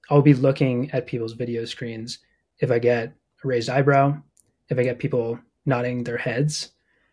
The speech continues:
I might jump in and say, "Hey, why don't we pause here for a moment? I noticed that that seemed to be of interest to you. How are you en-, envisioning this could help your team?" So I think demoing is as much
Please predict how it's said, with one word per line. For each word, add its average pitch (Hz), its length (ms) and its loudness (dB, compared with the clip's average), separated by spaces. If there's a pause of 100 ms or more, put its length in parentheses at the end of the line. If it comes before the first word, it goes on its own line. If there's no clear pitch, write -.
(180)
I 139 60 4
might 131 240 6
jump 120 260 0
in 156 160 8
and 127 120 0
say, 131 180 0
"Hey, 135 280 2 (280)
why 151 100 2
don't 175 80 6
we 190 60 2
pause 127 340 0
here 120 240 -2
for 123 160 -10
a 120 40 -4
moment? 117 360 -8 (600)
I 139 40 0
noticed 143 340 4
that 147 120 2
that 131 180 2
seemed 123 260 -2
to 117 40 -4
be 117 420 -6 (220)
of 123 160 0
interest 120 360 -6
to 131 60 -8
you. 120 100 -4
How - 180 -4
are 156 100 4
you 139 160 4
en-, 127 200 -6 (280)
envisioning 131 540 4
this 120 200 -4
could - 140 -8
help 110 360 -10 (560)
your 113 140 -4
team?" 120 420 -10 (800)
So 127 500 4 (320)
I 151 120 2
think 156 340 2 (640)
demoing 156 400 6
is 123 300 0
as 147 240 6
much 127 540 0